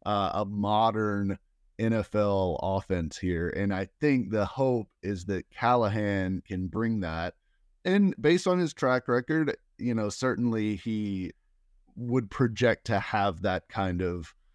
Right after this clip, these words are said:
setup. And I think that's a big part of why he was very clearly the primary target for the Titans from the jump. Like, I, I think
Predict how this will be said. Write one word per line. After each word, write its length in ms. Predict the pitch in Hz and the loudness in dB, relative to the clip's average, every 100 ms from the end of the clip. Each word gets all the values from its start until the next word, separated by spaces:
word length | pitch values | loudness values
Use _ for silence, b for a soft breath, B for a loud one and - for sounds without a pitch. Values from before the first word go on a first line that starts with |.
| _ _ | _ _
setup. 580 | - - 107 82 73 78 | -14 0 2 2 -2 -2
And 100 | 90 | 0
I 100 | 90 | 0
think 160 | 110 107 | 0 2
that's 180 | 101 104 | 2 0
a 20 | |
big 240 | 95 98 | -2 -4
part 220 | - 101 95 | 0 0 0
of 100 | 90 | 2
why 220 | 95 87 | 2 2
he 160 | 110 | 0
was 520 | 107 104 98 98 95 - _ _ _ _ - | -2 -2 -4 -8 -10 -18 _ _ _ _ 0
very 240 | 190 240 | 2 2
clearly 600 | 202 - 156 214 196 156 | 0 -2 0 2 4 2
the 200 | 123 110 | 2 -2
primary 640 | - - 139 147 143 110 92 | -6 -2 2 2 2 0 0
target 420 | - 120 98 - | 2 2 2 -2
for 160 | 110 | -2
the 80 | 95 | -2
Titans 380 | - 101 85 90 | 0 0 0 -4
from 220 | - 101 | -4 -2
the 80 | 87 | -2
jump. 320 | 85 82 67 | -4 -6 -6
Like, 200 | 95 98 | -6 -2
I, 220 | 117 127 127 | 2 2 2
I 60 | |
think 240 | 139 156 | 0 -2